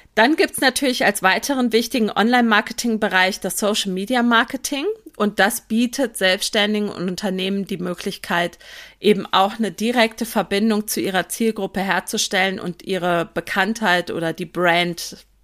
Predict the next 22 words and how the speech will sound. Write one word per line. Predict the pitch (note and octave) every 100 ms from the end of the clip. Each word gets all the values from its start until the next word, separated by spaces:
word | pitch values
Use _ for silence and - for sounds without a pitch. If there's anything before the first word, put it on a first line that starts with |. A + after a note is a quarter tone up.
| -
zu | - F#3 F3
steigern | - - - E3 G3+ G3 F#3 F#3
oder | - F3 E3 E3 E3 - - - -
zu | - G#3
stärken, | - F#3+ D#3 - D#3 D#3 - _
sagen | D#3+ D#3+
wir's | D#3+ -
mal | D#3+
so. | E3 D3+ - - - - -
Und | G3+ -
Social | B3 C4 A3
Media | G#3+ C#4 E4
Marketing | C4 B3 B3+ - A#3+
kennst | A#3 G#3+ A3 A#3 A#3
du, | A3 G#3+
ist | F3 - -
in | - G3
der | F#3+ F3+
Regel | F3+ E3+
Facebook, | - C4 C4 - - A3+ A3+
Instagram, | - A#3 A#3+ A#3 G3+ G3 F#3+ F#3
LinkedIn. | G3+ B3+ C4 - - A3+ A3+